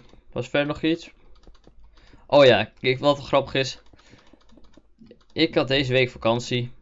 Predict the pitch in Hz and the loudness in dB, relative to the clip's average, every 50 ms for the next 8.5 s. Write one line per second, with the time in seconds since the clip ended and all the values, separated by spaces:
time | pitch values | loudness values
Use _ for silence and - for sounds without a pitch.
0 | - - - 117 113 117 - - 110 113 - - - - 156 170 165 160 151 139 | -18 -8 -6 -4 -4 -4 -4 -6 -8 -8 -8 -14 -12 -6 -4 0 2 4 4 4
1 | 135 135 151 156 143 123 117 120 120 - - - - 127 123 127 123 123 127 123 | 2 0 -2 -2 0 2 0 0 -2 -4 -12 -6 -2 -2 0 0 -2 -2 -4 -2
2 | 117 127 120 - - 113 - - 131 123 127 127 123 120 123 127 123 123 120 117 | 0 -2 -2 -2 -4 -10 -8 -6 -6 -2 2 2 2 2 2 0 -2 0 0 -2
3 | 113 113 117 113 107 104 - - - - 101 - - - - 107 101 - 107 - | -2 0 0 -2 -2 -4 -6 -8 -8 -8 -8 -8 -10 -6 -6 -6 -6 -6 -10 -6
4 | - 156 156 165 165 151 139 139 139 135 - 135 135 127 _ - _ _ _ _ | -2 2 4 4 4 4 2 -2 -2 -4 -8 -10 -10 -12 _ -20 _ _ _ _
5 | - _ _ _ - _ _ _ _ _ - _ _ _ - - 131 135 131 131 | -20 _ _ _ -20 _ _ _ _ _ -20 _ _ _ -2 0 0 0 2 2
6 | 131 131 127 127 127 127 - - - - - - _ _ - - _ _ _ _ | 2 2 2 0 -2 -4 -10 -20 -20 -20 -20 -20 _ _ -20 -20 _ _ _ _
7 | _ _ _ - _ _ _ _ _ _ _ _ _ _ _ _ _ - - _ | _ _ _ -20 _ _ _ _ _ _ _ _ _ _ _ _ _ -20 -20 _
8 | _ _ _ - 120 120 127 110 98 - | _ _ _ -12 -6 -4 -4 -4 -4 -8